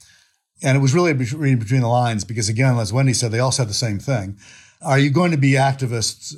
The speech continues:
uh, or not? And looking at it historically, you know, it, it's a member-driven organization.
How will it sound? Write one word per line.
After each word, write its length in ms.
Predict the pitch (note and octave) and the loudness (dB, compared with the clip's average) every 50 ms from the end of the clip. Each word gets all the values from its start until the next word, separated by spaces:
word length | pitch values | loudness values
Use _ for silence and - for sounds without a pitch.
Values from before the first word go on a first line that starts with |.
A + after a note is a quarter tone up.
| D3 C3+ | -10 -8
uh, 300 | A#2+ A2+ A#2 A#2+ B2 A#2+ | -8 -6 -6 -8 -6 -4
or 160 | B2+ B2 B2 | -2 0 2
not? 420 | B2+ C3 B2+ A2 F#2+ F#2 F#2 - _ _ _ _ _ _ E3+ | 2 2 2 2 0 -4 -6 -12 _ _ _ _ _ _ -4
And 400 | D3+ C#3 C3+ B2+ B2 A#2+ A#2+ C3 - - | -2 0 2 2 2 2 0 -4 -8 -4
looking 300 | F3 F3 F#3+ D#3+ F3 D#3+ | -2 -2 0 2 2 0
at 140 | D#3 D3 C#3 | 2 2 2
it 80 | C3+ | 0
historically, 680 | A#2+ A2+ - - - D3+ D3 D3 C#3+ A#2 A#2+ A#2 A#2 A2 | 0 0 -2 -2 -2 0 0 -2 -2 -2 -4 -6 -4 -4
you 100 | A2 A2 | -4 -4
know, 140 | A2+ A2+ A2+ | -4 -4 -6
it, 100 | A#2+ A#2+ B2+ C3+ C#3 C#3+ D3 C#3+ D3 D3+ D3+ D3 D#3 | -6 -8 -8 -10 -10 -10 -14 -16 -14 -16 -16 -16 -14
it's 220 | D#3+ D#3+ C3+ - - | -8 -6 -4 0 2
a 40 | C3 | 4
member-driven 540 | C#3 E3 F3 E3+ E3 C#3 B2 D3 C#3 C3+ | 4 4 4 2 2 0 0 0 0 0
organization. 840 | C3 C3 C3 B2 B2 A2+ F#2+ A2+ A#2 A2+ G#2 - A#2 A2 G#2+ G2+ G2 | 0 0 0 0 -2 -2 0 0 -2 -2 -2 -4 -4 -4 -4 -6 -6